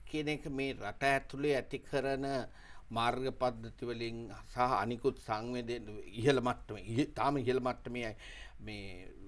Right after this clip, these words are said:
සන්-, සංනිවේදන, අ, ජාලයන් ඇති කරලා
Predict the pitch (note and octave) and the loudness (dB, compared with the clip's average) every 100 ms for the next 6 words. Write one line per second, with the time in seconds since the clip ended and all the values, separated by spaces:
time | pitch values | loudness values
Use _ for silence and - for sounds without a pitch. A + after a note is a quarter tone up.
0 | - - A#2+ B2 B2 A2 A#2+ B2+ B2+ A#2+ | -12 -4 -2 -2 -4 -4 0 2 2 2
1 | A#2+ A#2+ - E2 G2 G2+ - G2+ C3+ B2+ | -2 -6 -10 -10 -8 -8 -10 0 4 6
2 | B2+ B2 B2 A#2 A2+ B2 A2 A2+ G#2+ | 6 2 0 -6 -6 -6 -2 -2 -2